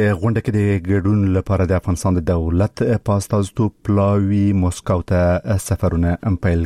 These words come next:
کړي دي. د افغانستان د ملي مصالحې عالي شورا هم د مسکو په غونډه کې د دې شورا د رئیس عبدالله عبدالله په مشرۍ د دولس کسیز پلاوي د نومونو لیست تایید کړ.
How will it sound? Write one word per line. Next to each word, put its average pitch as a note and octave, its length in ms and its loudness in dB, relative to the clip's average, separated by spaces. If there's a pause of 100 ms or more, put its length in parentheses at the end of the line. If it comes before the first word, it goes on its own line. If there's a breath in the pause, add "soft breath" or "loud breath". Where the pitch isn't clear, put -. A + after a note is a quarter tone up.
کړي E2+ 240 0
دي. F#2+ 140 2
د F#2 180 -2
افغانستان G#2 300 0
د G2+ 80 2
ملي G2+ 160 0
مصالحې F#2+ 400 0
عالي F#2+ 220 0
شورا F#2+ 280 2
هم A2 100 0 (580 loud breath)
د F#2 180 2
مسکو F#2 320 -2
په E2 80 -2
غونډه F2 180 2
کې F#2+ 160 -2
د - 80 2
دې G2+ 120 2 (100)
شورا G2+ 260 0
د F#2+ 120 0
رئیس G2 200 -2
عبدالله F2+ 300 0
عبدالله F2 320 0
په F2 100 0
مشرۍ G#2+ 320 -2
د G#2+ 340 2
دولس F2 300 -2
کسیز A2 320 -4
پلاوي G2+ 320 2
د G2+ 100 2 (140)
نومونو F2 340 0 (380)
لیست - 320 -4
تایید E2+ 400 -2
کړ. G#2 120 0